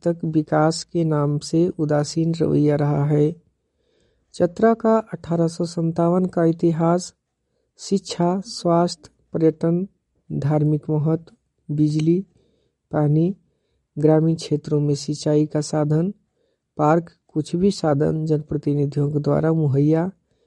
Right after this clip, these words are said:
नहीं किया गया। इसके अलावे उन्होंने कई मामले को उठाया, जिसमें चतरा में एक कॉलेज छोड़कर दूसरा कॉलेज नहीं हुआ,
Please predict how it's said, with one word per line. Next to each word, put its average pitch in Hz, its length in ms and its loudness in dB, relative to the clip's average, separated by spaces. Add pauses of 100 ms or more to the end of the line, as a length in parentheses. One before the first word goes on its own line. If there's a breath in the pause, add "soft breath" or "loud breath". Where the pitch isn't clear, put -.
(240)
नहीं 147 260 0
किया 147 280 2
गया। 147 480 0 (840)
इसके 175 340 2
अलावे 208 420 4
उन्होंने 165 520 0
कई 160 280 -2
मामले 151 440 0
को 175 180 -2
उठाया, 160 520 -2 (600)
जिसमें 170 500 0
चतरा 160 500 -2
में 160 180 2
एक 170 320 0 (100)
कॉलेज 151 480 2
छोड़कर 147 500 -4
दूसरा 151 400 -6
कॉलेज 151 460 0
नहीं 151 300 2
हुआ, 160 360 0